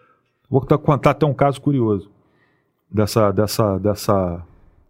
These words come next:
Às vezes é o que eu falo, Deus escreve certo por linhas tortas, né? Essa senhora foi socorrida, foi medicada, passou por uma cirurgia, está bem, tá, tá estável.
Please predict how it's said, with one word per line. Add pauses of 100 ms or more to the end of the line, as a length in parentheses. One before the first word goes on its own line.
(120)
Às
vezes
é
o
que
eu
falo,
Deus
escreve
certo
por
linhas
tortas,
né? (540)
Essa
senhora
foi
socorrida,
foi
medicada,
passou
por
uma
cirurgia, (560)
está
bem,
tá,
tá
estável.